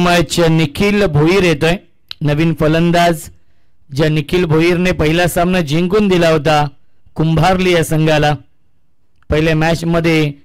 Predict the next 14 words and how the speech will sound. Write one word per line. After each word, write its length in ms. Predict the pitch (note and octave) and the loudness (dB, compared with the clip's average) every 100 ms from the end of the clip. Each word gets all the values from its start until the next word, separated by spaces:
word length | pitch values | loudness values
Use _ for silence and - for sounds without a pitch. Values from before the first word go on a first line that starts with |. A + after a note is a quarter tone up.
| - - C3+ | -20 -14 -4
man 220 | D3+ E3+ | -2 0
of 100 | F3 | -2
the 160 | D#3+ D#3+ | -2 -2
match 400 | D#3 F3 F#3+ - - - - - - - - | 0 -2 -4 -8 -16 -16 -20 -20 -20 -14 -6
निखिल 340 | D3 C#3+ E3+ | -6 -2 -2
भोईर 320 | D3 D3+ F#3 | 0 0 0
होते 460 | F3+ D#3 F#3 F#3 - _ _ _ _ _ _ _ _ - | 0 0 -2 -4 -8 _ _ _ _ _ _ _ _ -12
आणि 220 | C#3+ D#3 | -6 -4
तोच 340 | D#3 - E3+ E3 | -4 -2 -2 -2
येतोय 320 | E3 E3 D#3 | -2 0 0
batting 360 | D3+ D#3 F3 F3 | 0 -2 -2 -2
करण्यासाठी. 720 | D#3+ D#3+ D3+ D#3+ D#3 D3+ D3+ - _ _ _ _ _ _ _ _ - | -2 -2 -2 -2 0 -2 -2 -10 _ _ _ _ _ _ _ _ -4
धावसंख्या 600 | D3 D3+ E3 E3 D#3+ D#3 | -2 -2 -4 -2 0 0
आहे 140 | E3 | 0